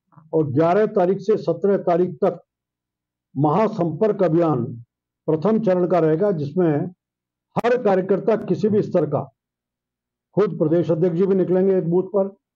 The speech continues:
मुख्यमंत्री एक बूथ पर निकलेंगे, राष्ट्रीय अध्यक्ष भी एक बूथ पर निकलेंगे। सब कार्यकर्ता अपने अपने बूथ पर निकल करके, घर घर जाकर के, संपर्क करके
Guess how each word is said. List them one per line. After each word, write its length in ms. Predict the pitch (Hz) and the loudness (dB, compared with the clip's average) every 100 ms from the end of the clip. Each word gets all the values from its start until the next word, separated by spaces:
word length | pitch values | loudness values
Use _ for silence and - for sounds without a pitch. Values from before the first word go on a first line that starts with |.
| - | -6
मुख्यमंत्री 500 | 135 131 165 175 190 | -4 0 0 2 0
एक 80 | 180 | 2
बूथ 260 | 165 185 196 | 0 0 0
पर 100 | 180 | 0
निकलेंगे, 440 | 165 180 185 190 190 - _ _ _ - | 2 0 0 -2 -4 -16 _ _ _ -6
राष्ट्रीय 340 | 131 147 147 185 | -4 -2 0 0
अध्यक्ष 280 | 160 190 185 | 2 0 0
भी 160 | 190 | 0
एक 100 | 165 | 0
बूथ 200 | 175 170 | 0 0
पर 100 | 185 | 0
निकलेंगे। 580 | 175 165 180 190 190 190 _ _ _ | 0 0 0 0 -4 -10 _ _ _
सब 280 | - 226 202 | -2 -2 0
कार्यकर्ता 480 | 180 165 190 165 190 | 0 0 -2 0 0
अपने 240 | 180 190 | 2 0
अपने 240 | 180 180 170 | 0 0 0
बूथ 180 | 175 | 0
पर 160 | 160 170 | 0 0
निकल 280 | 160 156 156 | 2 0 0
करके, 320 | 180 170 208 | -2 0 -2
घर 200 | 139 151 | 0 0
घर 180 | 160 175 | 0 0
जाकर 320 | 156 151 180 | 0 -2 -2
के, 160 | 208 196 | -2 -2
संपर्क 440 | 160 147 196 185 165 | -4 -2 -2 -2 -2
करके 280 | 143 185 | -2 -4